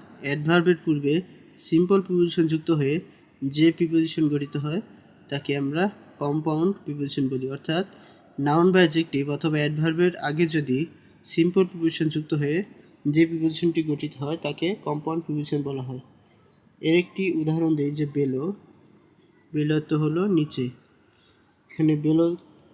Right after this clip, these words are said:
হলো by প্লাস লো, এই দুইটি প্রিপোজিশনের সমন্বয়ে কিন্তু বেলো, আহ, প্রিপোজিশনটি,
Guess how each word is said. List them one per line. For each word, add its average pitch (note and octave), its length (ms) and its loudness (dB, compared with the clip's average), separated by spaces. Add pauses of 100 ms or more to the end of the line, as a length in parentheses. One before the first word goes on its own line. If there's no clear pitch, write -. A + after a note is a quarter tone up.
(880)
হলো C#3+ 340 0
by D3+ 400 0 (1400)
প্লাস D3 600 -4 (320)
লো, C#3+ 300 -6 (920)
এই E3 180 6
দুইটি F3 520 2 (800)
প্রিপোজিশনের E3 600 0
সমন্বয়ে E3 460 0
কিন্তু G3+ 400 -2 (160)
বেলো, D3+ 400 2
আহ, - 2000 -10 (400)
প্রিপোজিশনটি, D#3 680 -4